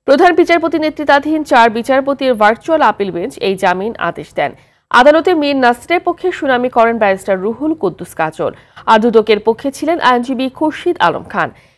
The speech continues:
জ্ঞাত আয় বহির্ভূত সম্পদ অর্জন ও সম্পদের তথ্য গোপনের অভিযোগে মীর নাসির ও মীর হেলালের বিরুদ্ধে দুহাজার সাত সালের ছয় মার্চ গুলশান থানায় মামলা করে দুদক। সে মামলায় গেল বছর আলাদাভাবে আদালতে আত্মসমর্পণ করলে তাদেরকে কারাগারে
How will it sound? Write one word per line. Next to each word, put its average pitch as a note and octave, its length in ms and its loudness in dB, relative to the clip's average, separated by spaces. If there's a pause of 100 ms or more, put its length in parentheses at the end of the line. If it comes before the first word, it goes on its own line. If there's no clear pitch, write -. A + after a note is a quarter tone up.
(140)
জ্ঞাত C4 260 6
আয় F#4 200 6
বহির্ভূত E4+ 400 0
সম্পদ C4+ 460 0
অর্জন G#3 440 4
ও A#3+ 120 0
সম্পদের C#4+ 500 0
তথ্য D#4 400 -4
গোপনের G#3+ 380 0
অভিযোগে F#3 520 -2 (380)
মীর A3+ 200 2
নাসির G#3+ 460 2
ও A#3+ 140 8
মীর C4+ 200 0
হেলালের A3+ 360 2
বিরুদ্ধে B3+ 360 -4
দুহাজার D4 340 -2
সাত C4+ 300 -2
সালের C#4+ 320 -4
ছয় C4+ 400 0
মার্চ E3+ 360 -2 (420)
গুলশান D4+ 420 2
থানায় G#3 320 2
মামলা F#3 300 2
করে B3+ 200 2
দুদক। D#3 260 0 (400)
সে D#4 200 2
মামলায় D#4+ 440 6
গেল A#3 120 6 (120)
বছর A#3 280 2 (100)
আলাদাভাবে C#4+ 420 2
আদালতে G#3+ 400 2
আত্মসমর্পণ B3 720 -2
করলে C#4+ 160 -2
তাদেরকে G3 380 0
কারাগারে A3+ 420 2